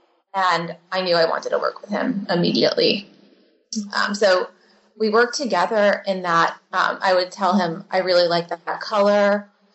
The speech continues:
or, you know, "Can we put a photo of Eleanor Roosevelt here?" Or, "Can we do this? Can we put Daytona on this ticket and Austin, Texas on this, this bus ticket?" And, um, you know, I also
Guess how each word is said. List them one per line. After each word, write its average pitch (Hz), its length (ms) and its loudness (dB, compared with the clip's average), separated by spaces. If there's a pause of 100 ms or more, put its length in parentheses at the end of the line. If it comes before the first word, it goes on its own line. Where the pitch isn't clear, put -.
(240)
or, 165 460 2
you 180 80 -2
know, 170 100 4
"Can 190 200 0
we 180 300 0
put - 440 0 (1120)
a 190 80 -2
photo 180 360 2
of 165 140 0
Eleanor 170 320 2
Roosevelt 208 540 2
here?" - 340 0
Or, 175 160 4
"Can 185 220 -2
we 165 160 2
do 170 160 -2
this? 160 260 4
Can 175 220 -4
we 165 340 2 (160)
put - 200 0
Daytona 170 760 0 (260)
on 165 140 -2
this - 340 -4 (360)
ticket - 360 -2
and - 140 -4
Austin, - 480 -2
Texas - 420 -6
on 110 160 -2
this, - 320 -10
this 175 160 -6
bus - 320 -6
ticket?" - 280 -4 (540)
And, 170 120 0
um, - 400 -2 (520)
you - 80 -20
know, 180 80 -2
I 170 120 2
also 170 580 2